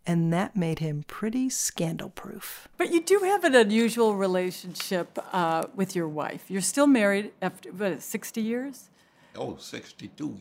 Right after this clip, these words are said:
Speaker 3: years.
Speaker 2: Sixty-two
Speaker 3: Almost
Speaker 2: years.
Speaker 3: sixty-three.
Speaker 2: But you don't live together, is that right?
Speaker 3: Haven't lived together since nineteen eighty.
Speaker 2: So why do you stay married?
Speaker 3: Well, I'm not interested in marrying again. I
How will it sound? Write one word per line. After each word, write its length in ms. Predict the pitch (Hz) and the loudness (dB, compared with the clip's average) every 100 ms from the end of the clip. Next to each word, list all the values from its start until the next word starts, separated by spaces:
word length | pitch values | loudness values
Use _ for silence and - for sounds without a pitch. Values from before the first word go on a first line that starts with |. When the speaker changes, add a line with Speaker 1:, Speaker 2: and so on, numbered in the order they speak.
| - | -16
Speaker 3:
years. 120 | - | -6
Speaker 2:
Sixty-two 600 | - - - 247 - 214 | -4 -4 -4 -6 -2 2
Speaker 3:
Almost 360 | 143 147 110 | 4 4 -2
Speaker 2:
years. 120 | - 95 | -6 -12
Speaker 3:
sixty-three. 440 | - - - - - _ _ - | -14 -18 -20 -20 -20 _ _ -8
Speaker 2:
But 420 | 190 240 226 226 | 4 6 6 4
you 100 | 269 | 4
don't 280 | 285 285 285 | 10 8 8
live 400 | 262 233 220 - | -2 2 2 2
together, 640 | - 185 156 170 180 262 269 | -6 -4 -4 -4 -4 -4 -8
is 120 | 226 | -12
that 180 | 214 - | -10 -8
right? 240 | 262 269 285 | -10 -10 -10
Speaker 3:
Haven't 320 | - 180 170 139 | -6 -2 -2 0
lived 220 | 127 101 | -2 -2
together 340 | 90 95 139 | -4 -2 -2
since 340 | 120 - 104 - | -8 -10 -10 -8
nineteen 360 | 131 135 160 | -10 -6 -6
eighty. 340 | 190 226 - - _ | -4 -6 -10 -16 _
Speaker 2:
So 180 | - 349 | -4 -2
why 200 | 330 349 | 2 2
do 80 | 339 | 2
you 60 | |
stay 220 | 311 - 254 | -2 -2 -2
married? 440 | 208 165 139 156 - _ _ _ _ - | 0 -2 -8 -12 -20 _ _ _ _ 2
Speaker 3:
Well, 300 | 170 - - - _ _ _ _ _ _ _ _ _ _ _ - | 4 4 -2 -20 _ _ _ _ _ _ _ _ _ _ _ 6
I'm 160 | 160 165 | 6 8
not 200 | 143 131 | 6 4
interested 520 | 120 127 110 - 104 | -2 -4 -6 -2 0
in 140 | 101 | 0
marrying 300 | 92 98 98 | 2 2 2
again. 380 | 98 80 87 147 - _ _ _ _ _ _ _ _ _ _ _ _ _ _ _ _ _ _ - | 0 -2 -6 -8 -14 _ _ _ _ _ _ _ _ _ _ _ _ _ _ _ _ _ _ 4
I 380 | 117 120 131 | 6 6 2